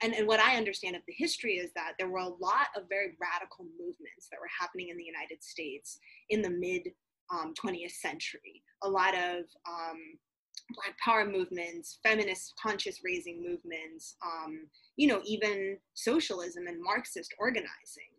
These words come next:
happening in the United States. And through very deliberate actions from the federal government, through infiltration, um, a lot of those movements were severely compromised. And,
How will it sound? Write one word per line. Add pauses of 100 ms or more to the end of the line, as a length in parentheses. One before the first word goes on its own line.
(300)
happening (120)
in
the
United
States. (280)
And
through
very
deliberate
actions
from
the
federal
government, (300)
through
infiltration, (340)
um, (360)
a
lot
of
those
movements
were
severely (120)
compromised. (380)
And,